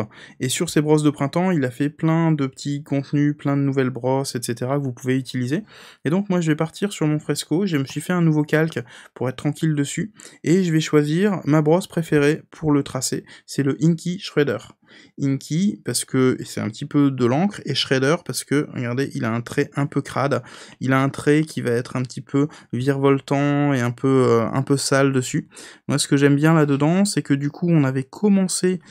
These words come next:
sur un tracé vectoriel qui était hyper clean, et je vais venir faire un tracé très, très naturel dedans.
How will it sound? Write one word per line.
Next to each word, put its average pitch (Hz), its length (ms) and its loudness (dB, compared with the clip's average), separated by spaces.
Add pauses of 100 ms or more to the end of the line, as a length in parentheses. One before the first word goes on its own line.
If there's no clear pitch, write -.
(160)
sur - 240 -2
un 139 120 2
tracé 147 480 0
vectoriel 160 800 0
qui - 160 -8
était 135 320 -2 (260)
hyper 131 320 -4
clean, 180 400 0 (1300)
et 180 180 4
je 151 100 0
vais 143 100 4
venir 165 520 4 (300)
faire 175 500 0
un 143 80 0
tracé 190 640 -2 (100)
très, - 380 -6
très - 240 -4
naturel 151 540 2
dedans. 131 240 -2